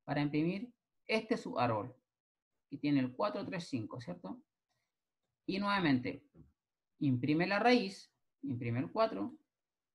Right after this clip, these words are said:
y después recursivamente va a la izquierda, imprime el tres, y después a la derecha y imprime el cinco, ¿ya?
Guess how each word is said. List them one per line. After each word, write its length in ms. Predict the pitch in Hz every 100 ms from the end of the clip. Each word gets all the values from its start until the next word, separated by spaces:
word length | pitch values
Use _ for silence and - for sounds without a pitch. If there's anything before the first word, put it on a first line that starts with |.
| _
y 80 | 151
después 260 | 143 147 143
recursivamente 760 | 120 123 - 180 180 180 135
va 240 | 101 117 113
a 40 |
la 80 | 147
izquierda, 580 | 165 214 202 190 220 254 _ _ _ _ _ _ _ _ -
imprime 380 | 135 120 123
el 100 | 127
tres, 380 | - 214 214 - _ _ _ _ _ _ _ _ -
y 100 | 185
después 320 | 185 180 180
a 60 |
la 60 | 165
derecha 460 | 143 156 165 139 123
y 140 | 135
imprime 440 | 131 127 143 147 143
el 120 | 127
cinco, 440 | 123 - - - _
¿ya? 240 | 190 -